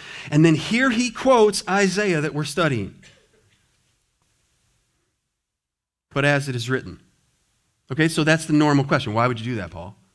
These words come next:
What is your biblical basis for going to the unreached peoples, Paul?" Well, I'm glad you asked. Isaiah said this way, "Those who have never been told of him will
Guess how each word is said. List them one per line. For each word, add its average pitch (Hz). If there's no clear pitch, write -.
What 139
is 202
your 202
biblical 170
basis 151
for 139
going 160
to 160
the 143
unreached 143
peoples, 98
Paul?" 87
Well, 135
I'm -
glad 87
you 117
asked. 123
Isaiah 98
said 90
this 123
way, -
"Those 180
who 208
have 165
never 170
been 226
told 220
of 220
him 202
will 190